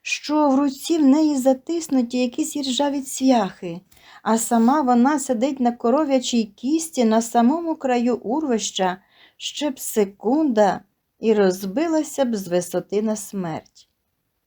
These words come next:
Помолившись, вона поспішила до села. Невдовзі, зачинившись у кімнаті, ворожила на дзеркалах,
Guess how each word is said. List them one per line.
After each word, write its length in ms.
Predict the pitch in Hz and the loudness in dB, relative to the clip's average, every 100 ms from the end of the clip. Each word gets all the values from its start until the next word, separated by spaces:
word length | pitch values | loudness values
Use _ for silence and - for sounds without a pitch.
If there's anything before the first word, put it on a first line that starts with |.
| _ _ _ _ | _ _ _ _
Помолившись, 720 | 220 233 269 339 320 330 311 | 2 4 4 0 -4 -6 -6
вона 260 | 233 226 277 | -2 -2 -2
поспішила 800 | 277 196 - 208 190 - 220 226 | -6 -12 -10 -10 -8 -4 -2 -2
до 140 | 208 | -4
села. 480 | 208 - 208 180 - _ _ _ _ _ _ _ _ _ | -8 -8 -8 -8 -10 _ _ _ _ _ _ _ _ _
Невдовзі, 880 | 208 190 180 190 277 262 202 190 165 _ _ - | -4 -4 0 2 2 0 -4 -4 -6 _ _ -4
зачинившись 760 | 196 196 247 311 311 277 254 | -2 2 2 2 -2 -6 -4
у 60 | 240 | -6
кімнаті, 800 | 240 208 196 220 302 - 220 202 _ _ _ | -4 -4 0 0 0 -2 -4 -4 _ _ _
ворожила 580 | 202 202 196 196 311 294 | 0 2 2 0 0 2
на 160 | 233 202 | 2 0
дзеркалах, 720 | 202 220 233 240 196 170 | -2 -4 -4 -4 -2 -2